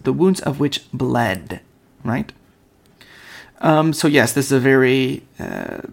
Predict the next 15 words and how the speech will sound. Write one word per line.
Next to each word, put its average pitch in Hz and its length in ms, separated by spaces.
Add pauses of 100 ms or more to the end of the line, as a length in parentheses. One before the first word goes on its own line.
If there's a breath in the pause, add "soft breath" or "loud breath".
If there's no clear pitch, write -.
(200)
the 120 160
present 180 280
cathedral 151 500
located 135 320
in 113 80
Leon, 131 260
Picardy, 123 300
France, 214 480
the 113 140
Leon 131 260
Cathedral 156 520
or 113 60
Notre 110 240
Dame 104 100
Leon, 175 400